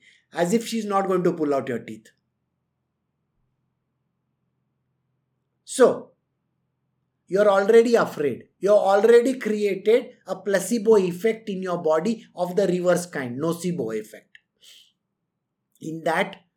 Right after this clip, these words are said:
what you have done is, you have already created the fear factor,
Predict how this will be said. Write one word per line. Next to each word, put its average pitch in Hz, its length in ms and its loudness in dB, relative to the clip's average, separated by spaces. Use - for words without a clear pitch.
what 165 340 -8
you 185 160 -6
have 180 260 -2
done 196 240 0
is, 226 220 -4
you 156 160 2
have 185 100 -2
already 202 500 0
created 214 560 2
the 165 100 0
fear 233 400 2
factor, 247 640 -8